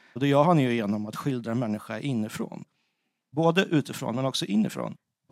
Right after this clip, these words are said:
Och, och, och där tror jag det finns väldigt mycket att lära sig som författare.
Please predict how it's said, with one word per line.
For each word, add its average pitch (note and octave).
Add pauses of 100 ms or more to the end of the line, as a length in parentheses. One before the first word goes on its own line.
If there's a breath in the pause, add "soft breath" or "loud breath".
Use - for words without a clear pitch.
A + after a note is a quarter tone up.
Och, -
och, -
och C3
där D3
tror D#3+
jag B2
det A2
finns A2
väldigt B2
mycket A#2
att A2+
lära -
sig B1+
som A2
författare. -